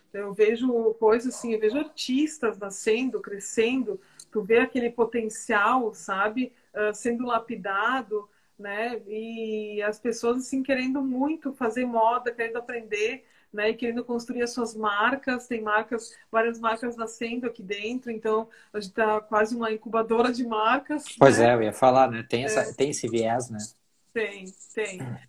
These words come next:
Speaker 1: Tem porque
Speaker 2: Porque
Speaker 1: eu entendo que o nosso cliente, nosso aluno,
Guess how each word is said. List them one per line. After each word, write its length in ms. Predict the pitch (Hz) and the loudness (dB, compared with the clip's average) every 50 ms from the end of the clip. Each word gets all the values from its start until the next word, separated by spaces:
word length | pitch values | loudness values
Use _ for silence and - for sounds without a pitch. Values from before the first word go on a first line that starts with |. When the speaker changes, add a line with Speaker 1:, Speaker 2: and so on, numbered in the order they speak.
| _ _ _ | _ _ _
Speaker 1:
Tem 180 | - 240 262 285 - | 0 0 0 0 -2
porque 20 | |
Speaker 2:
Porque 240 | 302 294 - - 269 | -6 -4 2 4 4
Speaker 1:
eu 140 | 269 269 262 | 4 4 2
entendo 540 | 262 269 - - 247 247 254 262 269 269 | -4 -4 -6 -6 -6 -4 -4 -4 -6 -4
que 100 | 277 - | -4 -6
o 40 | 254 | -4
nosso 440 | 240 233 240 254 254 - - 269 247 | -2 -2 -2 -4 -4 -4 -4 -4 -4
cliente, 600 | - - 240 233 220 208 214 226 262 277 262 - | -6 -6 -4 -2 -2 -2 0 -2 -4 -4 -6 -6
nosso 300 | 226 214 208 214 - - | -4 -4 -4 -4 -4 -6
aluno, 600 | 214 190 196 208 220 247 277 285 262 226 202 185 | -6 -6 -6 -6 -4 -2 -2 -2 -2 -4 -8 -12